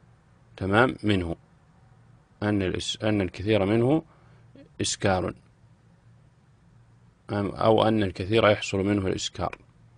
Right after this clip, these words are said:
واضح؟ هذا ما يتعلق بدرسنا. يبقى، نعم، يبقى شرط آخر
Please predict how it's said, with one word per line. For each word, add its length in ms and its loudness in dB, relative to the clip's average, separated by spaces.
واضح؟ 440 4
هذا 200 2
ما 140 0
يتعلق 800 0
بدرسنا. 480 2
يبقى، 280 6
نعم، 380 2
يبقى 460 4
شرط 300 2
آخر 520 6